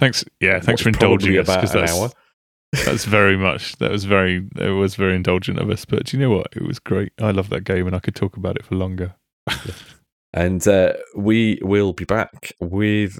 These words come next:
Speaker 2: the Codec Momentum update for September. That'll be our next podcast. Uh, so we will have Ali back with us then, and we'll run through what's happened,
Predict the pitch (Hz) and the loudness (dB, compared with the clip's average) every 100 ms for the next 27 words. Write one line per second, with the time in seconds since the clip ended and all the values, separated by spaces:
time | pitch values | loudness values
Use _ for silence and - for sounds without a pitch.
0 | - 90 92 98 104 104 104 104 101 101 | -14 -6 -2 0 0 -2 -2 -4 -6 -10
1 | _ - - 120 - 120 143 226 - - | _ -6 0 0 0 0 -2 -2 -4 -4
2 | - - 73 - - - 135 175 - - | -4 -4 -6 -8 -14 -2 0 0 -4 -6
3 | - - 156 226 - - _ _ _ _ | -8 -6 -4 -4 -6 -12 _ _ _ _
4 | _ - - 80 82 80 80 - 78 78 | _ -16 -12 -6 -4 -4 -6 -8 -10 -8
5 | - - - - _ _ _ _ - - | -10 -12 -14 -18 _ _ _ _ -10 -8
6 | - - 92 90 - 90 90 90 90 95 | -4 0 2 2 0 0 0 0 2 2
7 | 135 139 120 90 92 - 92 87 - 143 | 2 2 2 0 -2 -2 -2 0 0 0
8 | 147 135 - _ 101 95 87 87 87 92 | 0 -4 -8 _ -4 -4 -2 -2 -2 -2
9 | 87 - 95 95 _ _ _ _ _ - | -4 0 0 -2 _ _ _ _ _ -6
10 | - - - - 160 160 - | -4 -8 -8 -4 -4 -4 -8